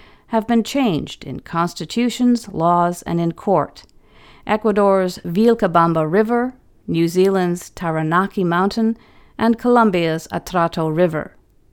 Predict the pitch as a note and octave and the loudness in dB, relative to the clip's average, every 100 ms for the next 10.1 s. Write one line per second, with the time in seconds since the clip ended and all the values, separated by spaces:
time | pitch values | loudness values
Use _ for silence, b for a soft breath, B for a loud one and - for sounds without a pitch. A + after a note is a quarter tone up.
0 | _ b b b b - D4 C4+ C4 B3+ | _ b b b b -6 -2 0 0 2
1 | B3 G3+ G3+ - A3 G#3 F#3+ - C4+ C#4 | 2 2 2 0 2 2 0 0 0 2
2 | A#3+ D#3+ F3 G#3 C#4+ C#4+ G#3+ G3 F3 D#3+ | 2 2 0 -2 -2 0 0 2 0 0
3 | D#3 D#3 - G#3+ F3 - - B3 B3 A3 | -2 -2 -2 -2 -2 -8 -4 -2 0 -2
4 | F3 F3 G3 A#3 G#3+ F3 E3+ D#3 D#3+ A3 | 0 0 0 2 2 2 2 2 0 -4
5 | - C#3+ - D#3 G3+ G3 G3 - E3+ F3+ | -6 -8 -8 -8 -4 -4 -6 -10 -8 -2
6 | F#3 G3 - F3+ F#3 F3+ F3+ F3+ A#3 G3 | -2 -2 -2 0 2 2 0 2 0 0
7 | - - b b b b b - - D#3 | -4 -18 b b b b b -18 -14 -10
8 | D3+ E3+ A3 D#3+ - C3+ - - D#3 D#3 | -2 0 2 0 -4 -8 -8 -10 -8 -8
9 | - E3 E3 D#3+ D#3 D3 - A#3+ D#3+ D#3 | -6 -6 -4 -6 -6 -8 -4 -2 -2 -4
10 | G3 | -6